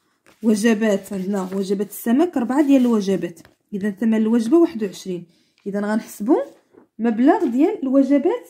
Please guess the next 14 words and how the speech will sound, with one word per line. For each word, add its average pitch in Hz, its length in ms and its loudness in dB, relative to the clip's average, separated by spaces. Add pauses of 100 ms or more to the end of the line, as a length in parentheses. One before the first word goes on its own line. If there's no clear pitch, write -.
(140)
بثلاثة، 254 680 -4 (1500)
عفوًا 233 300 -6
بأربعة. 202 540 -2 (300)
إذا 196 200 -2
ثمن 240 440 2 (3500)
أربع 254 480 0 (2000)
وجبات 220 840 2
سمك. 190 680 -4
إذا 196 220 -4
شحال؟ 320 400 -2 (540)
هي 190 180 -2
واحد 208 240 -2
وعشرين 196 420 -2
درهم 190 460 0